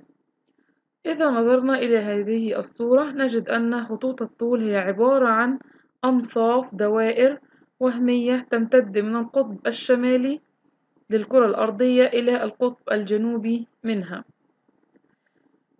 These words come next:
وهذه الخطوط يوجد بها خط الطول الرئيسي وهو خط جرينتش، حيث أنه خط الطول الرئيسي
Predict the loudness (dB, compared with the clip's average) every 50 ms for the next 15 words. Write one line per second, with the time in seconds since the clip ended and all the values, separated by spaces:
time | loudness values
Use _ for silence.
0 | _ _ _ _ _ _ -6 -4 -2 0 0 0 0 0 2 2 2 2 0 -2
1 | -6 -8 -4 -2 -2 -2 -2 -2 -4 -2 -2 0 0 0 0 0 0 -2 0 0
2 | 0 -2 -2 -4 -2 -2 -2 -2 -2 -4 -6 -4 -4 -2 0 0 0 0 0 0
3 | 0 0 0 -2 -2 -2 -4 -4 -6 -6 -6 -6 -6 -6 -8 -8 -6 -2 -2 0
4 | 0 -2 -2 -6 -8 -8 -8 -10 -8 -4 -2 -2 0 0 0 -2 -4 -10 -12 -8
5 | -8 -8 -6 -4 -4 -4 -2 -2 -4 -4 -4 -6 -8 -8 -8 -10 -12 -10 -6 -4
6 | -2 -2 0 0 0 0 -2 -2 -4 -4 -6 -6 -6 -4 -4 -4 -4